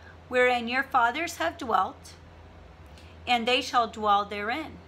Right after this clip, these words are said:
even they and their children, and their children's children forever.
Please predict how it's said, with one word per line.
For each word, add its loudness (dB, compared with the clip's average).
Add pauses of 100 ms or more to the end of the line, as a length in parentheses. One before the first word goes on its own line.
(880)
even -4
they -2 (1040)
and 0
their -2
children, -8 (720)
and 0
their 0
children's -4
children -8
forever. -10